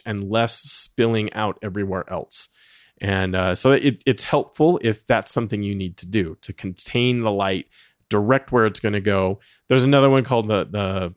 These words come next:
uh, Mag Snoot, I think it is, that does an even better job of this, or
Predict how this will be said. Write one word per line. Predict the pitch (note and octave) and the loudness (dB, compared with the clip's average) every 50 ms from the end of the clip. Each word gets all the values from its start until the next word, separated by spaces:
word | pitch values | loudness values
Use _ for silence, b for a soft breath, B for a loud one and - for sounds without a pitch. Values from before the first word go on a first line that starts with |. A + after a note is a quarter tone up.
| _ _ | _ _
uh, | G#2+ G2+ F#2 F2+ | -12 -12 -10 -6
Mag | F#2+ A2 G#2 G2+ G2+ | -2 -2 -2 -2 -2
Snoot, | - - A2 G#2+ A2+ | -4 -2 -2 0 0
I | A#2 | 0
think | G#2+ - A#2 A2 | -2 -2 -2 -2
it | A2 G2+ | 0 2
is, | G#2+ G#2 G#2 G2+ F#2 | 4 4 2 2 0
that | G2+ G2 F2+ D2 G2+ | 0 -2 -2 -2 -2
does | G#2 G#2 G2+ F#2+ F#2 | -2 -2 0 -2 -4
an | F#2 F#2+ | -6 -6
even | F#2+ E2+ E2 E2 | -6 -6 -8 -6
better | D#2+ A2+ A#2+ B2 C3+ | -2 0 0 2 0
job | C3 B2 C3+ C3 C3 | 2 2 2 2 2
of | B2 B2 | 2 2
this, | B2 B2+ B2 - - | 2 0 0 -2 -6
or | F#2 E2+ E2+ | -10 -14 -16